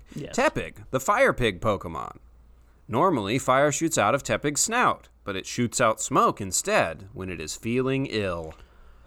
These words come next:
Speaker 1: Which I appreciate that it's not just when it catches a cold. It's, like,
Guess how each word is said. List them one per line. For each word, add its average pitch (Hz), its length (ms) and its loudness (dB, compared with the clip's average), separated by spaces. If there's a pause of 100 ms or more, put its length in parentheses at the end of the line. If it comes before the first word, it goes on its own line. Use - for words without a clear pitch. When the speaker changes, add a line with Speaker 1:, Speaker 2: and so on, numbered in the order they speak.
Speaker 1:
Which 170 160 -4
I 233 60 4
appreciate 233 440 2
that 175 120 2
it's - 160 -12
not 180 280 0
just 151 600 0 (160)
when 160 160 -2
it 139 100 0
catches 131 300 -6
a 120 60 -10
cold. 120 540 -6
It's, - 160 -16
like, 135 160 -12